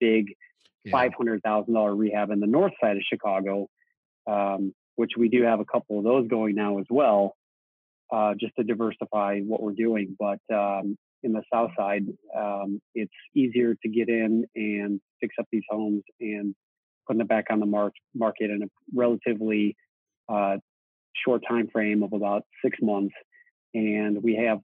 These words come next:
Speaker 1: partnered with private lenders who, um,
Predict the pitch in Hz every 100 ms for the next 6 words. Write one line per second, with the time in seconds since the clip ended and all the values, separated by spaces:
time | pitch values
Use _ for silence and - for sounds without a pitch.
0 | - 120 117 107 107 113 107 104 _ _
1 | - 113 120 120 110 107 107 107 - 117
2 | 110 107 107 98 - _ - _ - 107
3 | 107 104 104 101